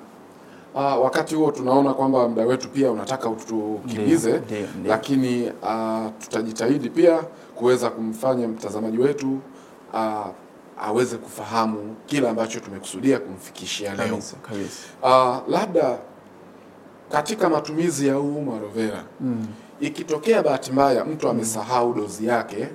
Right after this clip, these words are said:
Speaker 1: namna
Speaker 2: Mm.
Speaker 1: gani alikuwa anakunywa? Na, na, na, nafahamu kwamba umeelekeza vizuri kabisa,
Speaker 2: Mm.
Speaker 1: <clears throat> kwamba utumie kijiko.
Speaker 2: Kijiko.
Speaker 1: Eh, kile kijiko
Speaker 2: Naam.
Speaker 1: unakunywa.
Speaker 2: Mm.
Speaker 1: Sasa kwa bahati mbaya mtu akawa ame-, ame-, ame-, ametumia kikombe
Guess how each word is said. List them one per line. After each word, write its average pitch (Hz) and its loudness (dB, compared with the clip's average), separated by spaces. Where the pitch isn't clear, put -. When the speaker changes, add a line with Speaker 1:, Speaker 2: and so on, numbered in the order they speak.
Speaker 1:
namna 113 -2
Speaker 2:
Mm. 113 0
Speaker 1:
gani 117 2
alikuwa 107 -4
anakunywa? 98 -10
Na, 123 0
na, 127 -2
na, 127 -6
nafahamu 131 0
kwamba 139 0
umeelekeza 113 -4
vizuri 107 0
kabisa, 113 -4
Speaker 2:
Mm. 117 -2
Speaker 1:
<clears throat> - 0
kwamba 143 6
utumie 151 2
kijiko. 151 -6
Speaker 2:
Kijiko. 110 -6
Speaker 1:
Eh, 127 -4
kile 113 -8
kijiko 160 -2
Speaker 2:
Naam. 107 -4
Speaker 1:
unakunywa. 95 -8
Speaker 2:
Mm. 113 -6
Speaker 1:
Sasa 156 -2
kwa 131 -2
bahati 131 0
mbaya 143 6
mtu 147 -4
akawa 135 0
ame-, 107 -4
ame-, 104 -8
ame-, 107 -8
ametumia 117 -6
kikombe 120 0